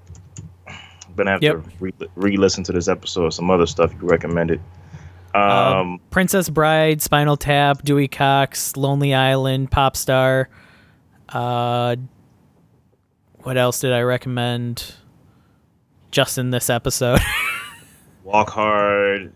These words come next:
Speaker 1: uh, Lon-, I'm gonna just put Lonely Island, 'cause that, that way I'll know what I'm watching. Um, yeah, man, I, I,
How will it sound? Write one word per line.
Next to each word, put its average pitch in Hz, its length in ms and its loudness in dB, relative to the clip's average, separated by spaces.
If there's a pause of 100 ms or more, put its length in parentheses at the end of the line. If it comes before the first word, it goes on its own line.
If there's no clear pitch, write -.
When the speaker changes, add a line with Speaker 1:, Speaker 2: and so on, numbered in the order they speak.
(120)
Speaker 1:
uh, 87 580 -2
Lon-, 92 320 2
I'm 113 80 0
gonna 123 100 -2
just 120 200 -4
put 95 140 0
Lonely 87 380 0
Island, 87 380 2 (420)
'cause 82 280 -4
that, 90 340 0
that 90 200 2
way 85 140 2
I'll 82 160 2
know 82 200 0
what 82 180 0
I'm 78 160 -4
watching. 78 460 -2 (1500)
Um, 87 640 2 (540)
yeah, 123 240 0
man, 101 320 2
I, - 40 -4
I, 131 680 -2